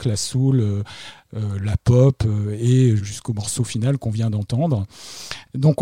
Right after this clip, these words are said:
ce que je vous propose de faire, c'est de revisiter chacun des douze titres. On va replacer, replacer, pardon, historiquement parlant, chacun de ces, ces douze titres qui constituent le, le dernier, euh, disque, euh,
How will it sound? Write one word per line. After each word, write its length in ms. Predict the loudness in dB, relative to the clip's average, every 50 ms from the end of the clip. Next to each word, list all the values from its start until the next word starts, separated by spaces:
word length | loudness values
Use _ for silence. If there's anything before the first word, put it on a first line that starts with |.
| -2 -4
ce 140 | -6 -4
que 120 | 0 2 2
je 220 | 4 2 2 0
vous 160 | 0 0 -2
propose 380 | 0 0 2 2 2 2 2 2
de 100 | 0 0
faire, 260 | 0 2 0 0 0
c'est 220 | 0 0 0 -2 0
de 280 | 0 0 2 2 2 0
revisiter 960 | -2 0 4 6 6 6 6 4 0 -2 -2 -4 -4 -2 0 0 2 2 2
chacun 480 | 0 0 0 0 0 0 2 2 2
des 120 | 2 0 0
douze 280 | 0 -2 -4 -4 -6
titres. 280 | -4 -4 -4 -2 -2 -4
On 40 | -2
va 240 | -2 0 0 0 0
replacer, 760 | 0 2 2 2 2 2 0 0 0 -2 -2 0 0 0 -2 -4
replacer, 580 | 2 4 4 4 4 4 2 0 0 0 -2 -2
pardon, 320 | 0 0 0 0 0 0
historiquement 580 | -2 -2 -2 -2 -2 -2 -2 -2 -2 -4 -4 -2
parlant, 380 | -2 -2 0 2 2 2 2
chacun 360 | 0 0 -2 -2 -2 -2 -2
de 60 | -2 -2
ces, 300 | -2 -4 -4 -4 -4 -6
ces 220 | -6 -6 -6 -8
douze 320 | -4 -4 -4 -2 -2 -4
titres 340 | -4 -4 -4 -4 -6 -10 -14
qui 120 | -14 -14 -10
constituent 520 | -8 -8 -8 -6 -6 -8 -8 -4 -2 -2
le, 240 | 0 0 -2 -2 -4
le 140 | -4 -6 -4
dernier, 600 | -4 -2 -2 0 0 0 0 0 0 0 0 -2
euh, 260 | -2 -4 -4 -6 -8 -8
disque, 460 | -6 -6 -4 -4 -4 -4 -6 -6 -6
euh, 80 | -6